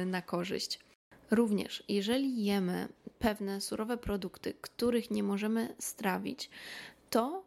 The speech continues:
również nie będzie nasz organizm mógł przyswoić tych cennych witamin, minerałów i enzymów z tych pokarmów. Więc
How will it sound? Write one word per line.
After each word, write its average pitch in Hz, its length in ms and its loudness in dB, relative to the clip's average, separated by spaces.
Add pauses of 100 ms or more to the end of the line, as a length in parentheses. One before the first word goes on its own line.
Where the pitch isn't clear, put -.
(120)
również 202 920 0 (140)
nie 220 240 4
będzie 254 360 0
nasz 262 220 -2
organizm 202 420 -2
mógł 196 220 -2
przyswoić - 720 -2
tych - 200 -6 (260)
cennych 208 440 0
witamin, 202 500 -2
minerałów 190 540 0
i - 40 0
enzymów 214 640 0
z - 120 -2
tych - 180 -8
pokarmów. - 580 -10 (720)
Więc 208 340 2